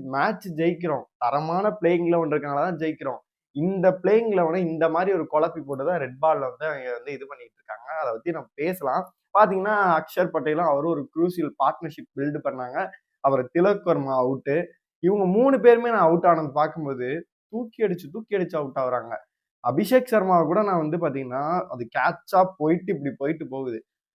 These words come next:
இவர் பார்க்கும்போது தூக்கி அடிக்கிறாரு, இவர்,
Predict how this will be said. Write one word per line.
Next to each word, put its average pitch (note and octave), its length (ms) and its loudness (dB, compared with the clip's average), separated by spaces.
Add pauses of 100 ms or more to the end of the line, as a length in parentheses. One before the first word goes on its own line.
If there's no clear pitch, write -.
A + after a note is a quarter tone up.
(540)
இவர் A#3+ 360 4
பார்க்கும்போது C#3 600 0 (400)
தூக்கி G3+ 400 -6
அடிக்கிறாரு, D3 480 0 (140)
இவர், C3+ 280 -2